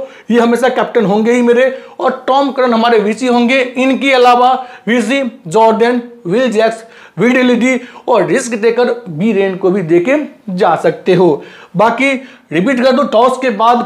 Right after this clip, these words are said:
playing eleven आने के बाद, exact pitch report आने के बाद, अगर हमारी team में कुछ भी फेरबदल होती हैं उसका update मैं आपको अपने Telegram channel के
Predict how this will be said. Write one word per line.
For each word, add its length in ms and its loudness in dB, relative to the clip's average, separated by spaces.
playing 320 0
eleven 220 2
आने 200 0
के 120 -4
बाद, 320 2
exact 440 0
pitch 240 -6
report 340 -2
आने 200 2
के 140 -2
बाद, 280 2
अगर 260 0
हमारी 300 2
team 160 -2
में 160 -2
कुछ 180 -4
भी 100 -2
फेरबदल 420 0
होती 260 2
हैं 460 -2
उसका 300 -4
update 460 -4
मैं 140 0
आपको 300 2
अपने 320 0
Telegram 560 0
channel 260 -2
के 200 0